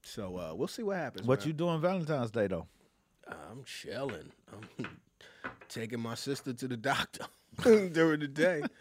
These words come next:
Speaker 1: Uh, you know, me and my lady, I told you, we don't really all the way celebrate Valentine's. We
Speaker 2: Okay.
Speaker 1: celebrate Black History Month.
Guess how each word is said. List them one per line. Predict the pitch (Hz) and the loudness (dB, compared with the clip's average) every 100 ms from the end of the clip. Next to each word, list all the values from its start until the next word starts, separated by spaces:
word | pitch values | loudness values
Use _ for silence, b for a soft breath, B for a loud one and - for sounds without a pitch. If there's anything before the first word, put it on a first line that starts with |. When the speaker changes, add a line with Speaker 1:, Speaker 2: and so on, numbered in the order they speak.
| - B 277 - - | -4 B -4 -2 8
Speaker 1:
Uh, | 151 175 185 185 185 185 - | 12 12 12 12 12 12 6
you | 214 | 6
know, | 302 285 | 10 10
me | 330 | 10
and | 330 | 10
my | 294 | 12
lady, | 285 269 | 12 12
I | 262 | 8
told | 277 240 | 10 6
you, | 220 | 6
we | 247 | 4
don't | 254 208 | 6 6
really | 170 165 156 | 4 2 2
all | 151 147 | 2 2
the | |
way | 143 143 135 | 2 2 2
celebrate | 131 160 139 131 120 | 0 0 0 0 -2
Valentine's. | 127 123 120 131 120 | -2 -2 -2 -2 2
We | |
Speaker 2:
Okay. | 151 | 2
Speaker 1:
celebrate | 180 160 147 | 4 4 2
Black | 135 143 160 | 0 -2 -4
History | 156 131 104 | -6 -6 -8
Month. | 95 | -8